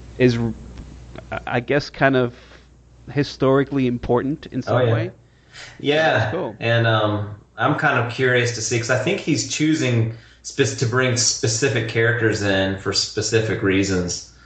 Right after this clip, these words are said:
Speaker 2: um, based on their personality or, or kind of thing they were into, so.
Speaker 1: I could see that, um, 'cause what is it, in the second issue, I guess? Um, 'cause they bring in, um, oh God, what's his name?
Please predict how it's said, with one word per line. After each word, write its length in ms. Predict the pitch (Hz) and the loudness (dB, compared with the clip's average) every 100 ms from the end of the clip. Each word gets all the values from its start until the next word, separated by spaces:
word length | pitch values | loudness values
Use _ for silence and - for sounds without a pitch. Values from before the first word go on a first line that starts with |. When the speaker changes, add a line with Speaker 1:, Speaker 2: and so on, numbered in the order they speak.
| - - | -20 -6
Speaker 2:
um, 160 | 98 90 | -2 2
based 280 | 104 - | 2 2
on 160 | 101 98 | 2 4
their 180 | 95 92 | 2 2
personality 880 | - 101 92 98 95 92 92 92 90 | 0 0 0 2 2 4 2 2 2
or, 140 | 90 85 | 2 2
or 460 | 73 80 - - - | 2 2 0 -4 -4
kind 200 | 92 87 | -2 0
of 140 | 80 - | 0 0
thing 160 | 92 | 2
they 100 | 92 | 2
were 140 | 90 87 | 2 2
into, 420 | 87 - 85 85 | 0 0 -2 0
so. 400 | - 85 82 - - - - - - - - - - - - - - - - - - 190 | 0 0 0 -4 -12 -16 -12 -8 -8 -8 -10 -12 -10 -6 -4 -4 -2 -2 -4 -4 0 2
Speaker 1:
I 80 | 240 | 2
could 160 | 262 | -2
see 260 | - 170 147 | 0 4 6
that, 340 | 127 120 120 - - - | 6 4 2 -4 -10 -4
um, 240 | 131 127 | 0 -2
'cause 180 | - - | -4 0
what 120 | 208 | 2
is 120 | 202 160 | 4 4
it, 60 | |
in 80 | 131 | 2
the 60 | 123 | 0
second 440 | - 160 160 135 | 2 2 4 2
issue, 300 | 147 - 165 | 0 0 2
I 60 | 151 | 2
guess? 540 | 160 160 160 - - - - - - | 2 2 0 -6 -18 -20 -20 -20 -10
Um, 640 | 117 120 117 113 113 107 123 - - - - | -2 2 2 0 -4 -8 -12 -20 -20 -20 -4
'cause 140 | 160 | 0
they 140 | 196 | 0
bring 340 | 190 214 214 202 | 0 -2 0 0
in, 640 | 190 180 170 165 156 151 - - - - | 0 2 0 0 -2 -6 -16 -20 -20 -12
um, 540 | 139 131 127 123 120 - | -4 -2 -2 -2 -4 -4
oh 200 | 151 135 | 0 0
God, 360 | - 120 120 123 | 2 2 2 2
what's 220 | 131 127 | 0 0
his 140 | 120 | -2
name? 360 | 113 117 110 | -2 -4 -6